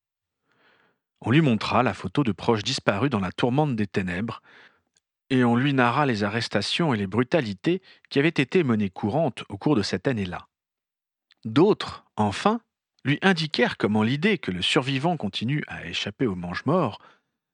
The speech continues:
avait représenté un espoir auquel il s'était accroché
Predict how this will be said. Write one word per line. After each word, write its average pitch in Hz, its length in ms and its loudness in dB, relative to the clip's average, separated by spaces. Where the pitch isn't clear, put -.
avait 143 580 2
représenté 139 840 -2
un 107 140 -2
espoir 120 800 -2
auquel 233 240 4
il 185 100 2
s'était 196 300 2
accroché - 580 -2